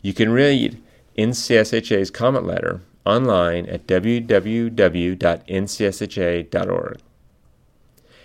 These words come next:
And if you haven't read Novograd and Company's article about the pilot program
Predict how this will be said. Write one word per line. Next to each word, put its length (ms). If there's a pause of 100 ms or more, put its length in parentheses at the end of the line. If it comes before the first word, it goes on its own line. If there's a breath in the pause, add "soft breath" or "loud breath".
(100)
And 80
if 80
you 60
haven't 280
read 400
Novograd 380
and 80
Company's 260
article 400
about 540
the 140
pilot 340
program 540